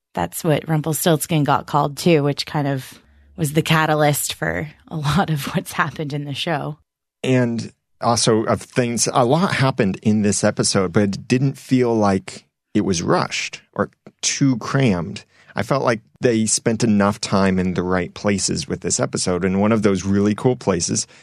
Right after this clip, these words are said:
Speaker 2: was getting to see Neverland. By the way, Blackbeard too. Really cool to see Blackbeard. But seeing <laughs> Neverland,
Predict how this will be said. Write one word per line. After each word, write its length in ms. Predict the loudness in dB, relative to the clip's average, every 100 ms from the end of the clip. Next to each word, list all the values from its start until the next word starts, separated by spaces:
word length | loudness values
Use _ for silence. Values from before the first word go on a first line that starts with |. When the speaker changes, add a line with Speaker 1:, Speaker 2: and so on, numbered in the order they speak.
| _ _
Speaker 2:
was 120 | -2
getting 280 | 2 2 2
to 40 | 0
see 200 | 0 2
Neverland. 520 | 2 2 0 0 0
By 120 | 0
the 60 | 0
way, 120 | -2
Blackbeard 640 | 0 0 0 0 -2 -2 0
too. 280 | 0 0 0
Really 280 | 0 2 0
cool 200 | -2 -4
to 60 |
see 160 | -4 -6
Blackbeard. 520 | -2 -2 -2 -6 -6 -10 -20 _
But 100 | -2
seeing 320 | 0 2 2 2
<laughs> 0 |
Neverland, 680 | 2 2 0 0 -2 -4